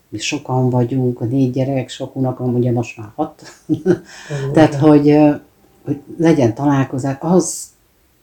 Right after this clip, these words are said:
Speaker 1: ez a ház, ez egy eszköz, ahol élünk.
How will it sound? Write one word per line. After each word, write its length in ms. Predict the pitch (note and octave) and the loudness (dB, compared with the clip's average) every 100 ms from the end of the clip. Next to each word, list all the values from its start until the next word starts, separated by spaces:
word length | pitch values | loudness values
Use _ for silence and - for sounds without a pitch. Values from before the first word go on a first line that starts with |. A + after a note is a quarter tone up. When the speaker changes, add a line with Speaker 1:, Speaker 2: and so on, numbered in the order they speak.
| _ | _
Speaker 1:
ez 220 | _ C#3 C3 | _ -12 -8
a 60 | |
ház, 360 | A#2 C3 D#3 D3+ | -6 -2 -2 -4
ez 140 | B2+ | -8
egy 240 | A#2 A#2 - | -8 -8 -12
eszköz, 520 | - B2 - - A#2+ B2 | -12 -10 -10 -14 -12 -8
ahol 240 | A#2 A#2+ | -4 -4
élünk. 560 | A#2+ A#2+ B2 B2 A#2+ | -4 -4 -6 -10 -12